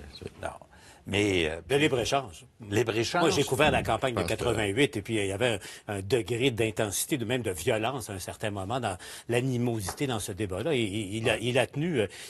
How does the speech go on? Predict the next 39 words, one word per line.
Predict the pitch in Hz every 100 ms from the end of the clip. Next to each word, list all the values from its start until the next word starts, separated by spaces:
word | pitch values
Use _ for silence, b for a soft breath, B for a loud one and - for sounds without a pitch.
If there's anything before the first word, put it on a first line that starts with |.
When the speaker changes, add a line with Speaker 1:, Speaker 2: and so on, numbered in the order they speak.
| -
Speaker 3:
il | 117
a | 110
tenu | 156 180
là-dessus, | 98 - 196
il |
a | 107
tenu | 180 143
la, | 98
la | 92
base. | 143 135
C'était, | 120 95
c'était | -
pas | 135
facile. | - 98 - 160 B B - -
J'ai | 190 185
une |
question | 202 214 269
pour | 226 107
vous, | 95 98 147
parce | 127 101 -
que |
vous | 110
avez | 139 151
tous | - 202
les | 151 107
deux | 139 165 B B B
été | 110 - 147 135
ministre | 113 123 156
de | 127
l'Environnement | 117 120 113 95 113
sous | 127 110
Brian | 98 104 101
Mulroney, | 101 98 95 110
à | 131
des | 101
années | 98 110
diverses, | 92 90 117
bien | 98 95
sûr. | 92 117